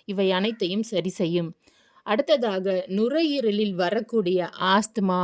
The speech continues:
நிமோனியா, நுரையீரல் புற்றுநோய், காச நோய், சி ஓ பி டி என்று சொல்லக்கூடிய நாள்பட்ட நுரையீரல் அடைப்பு நோய், மேலும் நுரையீரலில் இரத்த குழாயில் உண்டாகும் அடைப்புகளான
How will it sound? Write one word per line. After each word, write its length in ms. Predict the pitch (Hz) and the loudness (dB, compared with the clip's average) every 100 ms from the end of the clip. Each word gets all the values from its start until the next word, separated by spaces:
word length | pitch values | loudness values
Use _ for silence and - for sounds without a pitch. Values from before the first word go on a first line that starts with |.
| 175 | 2
நிமோனியா, 640 | 185 196 208 208 185 175 170 - - | 2 4 6 4 4 2 0 -4 -8
நுரையீரல் 680 | 185 208 226 233 226 214 190 | -2 4 6 6 6 6 4
புற்றுநோய், 560 | - 190 - 190 175 170 - | 0 -6 -2 0 2 0 0
காச 420 | 202 196 214 240 | 2 2 4 2
நோய், 300 | 185 180 180 - _ - _ | 4 2 2 -2 _ -20 _
சி 200 | - 285 262 | -2 2 6
ஓ 100 | 269 269 | 6 6
பி 160 | 247 220 | 4 2
டி 140 | 196 208 | 4 4
என்று 220 | 185 185 | 4 2
சொல்லக்கூடிய 640 | 202 196 196 214 202 190 180 | 2 4 6 6 4 4 4
நாள்பட்ட 680 | 175 180 196 202 180 190 185 185 | 4 4 4 2 0 2 2 4
நுரையீரல் 760 | 196 214 226 226 214 208 220 - | 4 6 6 6 6 4 2 2
அடைப்பு 420 | 175 196 202 240 | 2 2 4 4
நோய், 320 | 185 180 180 190 - - _ | 6 6 4 0 -12 -20 _
மேலும் 400 | 202 208 214 220 202 | 2 6 6 6 4
நுரையீரலில் 840 | 214 262 285 262 233 208 220 220 | 6 8 8 8 6 6 6 4
இரத்த 380 | 185 196 - 269 | 4 2 4 0
குழாயில் 440 | 233 220 208 208 | 4 6 6 6
உண்டாகும் 540 | 190 190 185 185 190 190 | 4 4 4 4 2 2
அடைப்புகளான 800 | 175 196 202 208 202 185 180 | 2 2 2 4 6 4 4